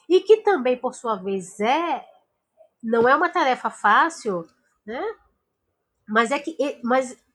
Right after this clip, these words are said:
entendendo que existem espaços, que existem instituições que acolhem, que oferecem condições de pro-, de um processo de empoderamento para a tomada de consciência de que a mulher pode sair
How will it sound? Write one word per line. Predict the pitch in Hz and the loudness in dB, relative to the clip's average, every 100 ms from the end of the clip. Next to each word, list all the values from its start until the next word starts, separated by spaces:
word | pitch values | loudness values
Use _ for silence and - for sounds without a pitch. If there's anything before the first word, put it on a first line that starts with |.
| - | -4
entendendo | 302 320 277 226 202 359 359 277 | -2 2 2 2 0 0 -2 -6
que | - | -6
existem | 262 208 269 254 220 | -6 -6 -10 -10 -10
espaços, | - - 214 269 - 285 - _ _ _ | -12 -4 -2 -2 -6 -16 -20 _ _ _
que | - 277 | -10 -6
existem | 254 240 403 339 320 | -2 2 2 2 -2
instituições | 311 254 240 208 - 233 262 - _ _ - | -4 -14 -14 -12 -8 -6 -6 -12 _ _ -6
que | 262 | -2
acolhem, | 226 - - 240 247 277 311 349 - _ _ | -2 -2 0 4 4 4 -2 -4 -8 _ _
que | - | -2
oferecem | 269 269 247 226 269 359 349 330 | -2 0 -4 0 0 0 0 -4
condições | 254 277 233 - - 226 196 | -4 -8 -8 -8 -4 -2 -4
de | 220 | -10
pro-, | 254 240 208 | -10 -8 -8
de | 226 | -8
um | 247 | -6
processo | 233 214 285 294 262 | -6 -4 -4 -4 -8
de | |
empoderamento | 269 254 233 220 196 196 233 233 262 _ _ - | -8 -6 -6 -6 -6 -4 -6 -8 -20 _ _ -4
para | 240 | -2
a | 247 | 0
tomada | 247 233 302 320 | -2 0 -2 -2
de | 269 | -8
consciência | 269 262 - 226 214 | -8 -8 -6 -6 -8
de | 208 | -10
que | |
a | 233 | -6
mulher | 220 214 208 - _ _ | -2 -2 -4 -8 _ _
pode | 254 311 330 285 | 6 8 6 0
sair | - 208 202 226 | -8 -6 -6 -6